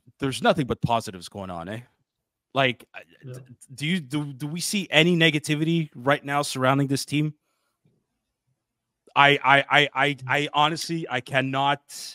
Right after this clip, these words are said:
Speaker 1: I cannot find a single negative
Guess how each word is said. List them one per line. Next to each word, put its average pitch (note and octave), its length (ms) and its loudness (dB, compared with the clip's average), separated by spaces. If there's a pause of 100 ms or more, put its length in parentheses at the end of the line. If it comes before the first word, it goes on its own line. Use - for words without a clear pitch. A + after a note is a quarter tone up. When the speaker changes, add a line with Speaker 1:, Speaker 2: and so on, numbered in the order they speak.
(1120)
Speaker 1:
I C3 100 4
cannot C#3 400 4
find C#3+ 580 0
a C3 140 -6
single C#3+ 800 0
negative B2+ 880 0